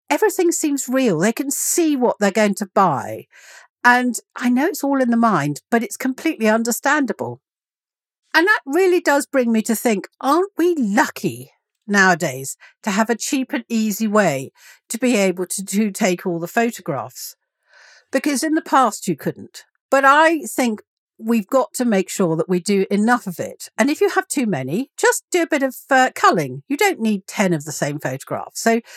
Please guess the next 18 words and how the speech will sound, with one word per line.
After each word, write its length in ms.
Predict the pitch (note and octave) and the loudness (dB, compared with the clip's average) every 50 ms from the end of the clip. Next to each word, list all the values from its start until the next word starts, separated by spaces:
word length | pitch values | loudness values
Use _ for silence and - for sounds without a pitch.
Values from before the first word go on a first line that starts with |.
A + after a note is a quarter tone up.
| - - _ - | -20 -16 _ 2
don't 240 | D#4+ D#4 F4 - | 2 2 2 2
worry 200 | - F3 D3+ D3 | 0 0 0 0
about 300 | D3 D3 - E3+ D#3+ - - _ - | 0 0 2 2 2 0 -2 _ 0
ever 180 | G3+ G#3 F3 E3 - | 0 0 0 -2 -2
being 200 | F3 E3 D#3+ E3 | 0 0 2 2
overburdened 840 | D#3+ E3+ E3 - D#3+ - - F3 F#3 F3+ E3 - D3 B2+ A2+ - - | 2 2 0 -2 -4 0 2 4 4 4 2 0 -4 -10 -10 -8 -8
by 180 | - A#2 F#2+ | -8 -8 -8
it. 320 | G#2+ - C3 - - - - _ _ _ _ _ _ _ - - _ _ | -8 -12 -12 -14 -16 -20 -20 _ _ _ _ _ _ _ -20 -20 _ _
And 160 | - C4+ C#4+ - | 2 2 2 2
it's 180 | D4 B3+ - | 0 -4 -6
the 80 | - D4 | -8 -4
property 400 | - - G4+ G#4 - - - F#4 | 0 0 0 0 0 -4 -2 -2
investors' 640 | F4 C4+ - G#3 F3 E3 - - G#3 F#3+ F#3+ F#3+ - - | -2 0 2 0 0 0 -2 -2 0 0 0 0 -4 -4
and 160 | - G3 F#3 | -2 -2 -2
developers' 500 | F3+ F#3 G3 G3 F3+ F3+ F3 - F#3+ F#3 | -2 0 2 2 2 2 0 -2 -4 -4
best 260 | - - A#3 A#3 - - | 0 0 0 0 0 0
friend, 360 | - G4 G#4+ F#4+ A3 D3 C3 | 0 2 2 2 0 -2 -4
photographs. 760 | - - D#3+ C#3+ - - - D3+ B2+ A2 A#2 - - - | -2 -2 -2 -2 -4 -6 -6 -4 -4 -4 -6 -8 -12 -16